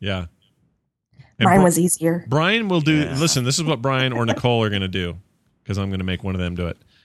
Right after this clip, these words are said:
Speaker 1: They're gonna make a page.
Speaker 3: <laughs>
Speaker 1: They're gonna make a page on
Speaker 3: Nice.
Speaker 1: final score show dot com that has all this info on it. We'll have, like,
Speaker 3: I
Speaker 1: a
Speaker 3: agree.
Speaker 1: community game page or something.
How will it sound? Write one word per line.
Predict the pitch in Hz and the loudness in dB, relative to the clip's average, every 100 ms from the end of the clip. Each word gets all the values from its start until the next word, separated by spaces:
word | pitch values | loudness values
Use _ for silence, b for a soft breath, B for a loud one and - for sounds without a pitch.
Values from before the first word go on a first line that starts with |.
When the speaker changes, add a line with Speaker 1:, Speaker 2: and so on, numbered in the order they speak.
| _ _ - | _ _ -4
Speaker 1:
They're | 127 | -2
gonna | 165 | 0
make | 156 139 131 | 2 2 0
a | |
page. | 110 - 135 143 156 156 - | -2 0 2 2 2 0 -4
Speaker 3:
<laughs> | 107 | -2
Speaker 1:
They're | 135 | -2
gonna | 147 160 | 0 0
make | 156 139 | 0 -2
a | |
page | 110 127 135 | -2 -2 0
on | 127 | -2
Speaker 3:
Nice. | 110 | -2
Speaker 1:
final | 120 120 | -2 -2
score | - 120 | -2 -2
show | 110 113 113 | -2 -2 0
dot | 101 - | -2 -4
com | 101 90 85 82 _ _ _ - | -6 -4 -6 -10 _ _ _ -6
that | 113 | -2
has | 98 95 | 0 0
all | 92 90 | 0 -2
this | 95 90 | -2 -2
info | 90 82 | -4 -6
on | 95 85 113 | -8 -8 -12
it. | - - | -14 -8
We'll | 92 | -4
have, | 90 90 | -4 -4
like, | 90 92 | -4 -4
Speaker 3:
I | |
Speaker 1:
a | 87 | -4
Speaker 3:
agree. | 85 80 | -6 -12
Speaker 1:
community | 90 104 113 107 | -8 -4 -2 -2
game | 95 90 87 | -2 -2 -2
page | - 85 82 | -4 -6 -6
or | 82 | -8
something. | 92 85 85 | -10 -8 -8